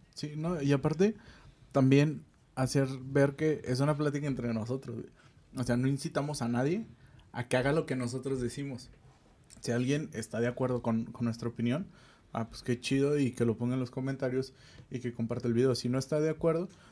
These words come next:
también que lo pongan en, en los comentarios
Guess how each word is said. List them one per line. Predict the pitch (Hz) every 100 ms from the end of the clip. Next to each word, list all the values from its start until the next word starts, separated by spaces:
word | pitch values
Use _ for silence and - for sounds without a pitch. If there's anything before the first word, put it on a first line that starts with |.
| -
también | - 175 254 208
que | 131
lo | 120
pongan | 135 151 165 123
en, | 123 120 113 -
en | 117 117
los | 110 110 107
comentarios | - 147 147 139 139 170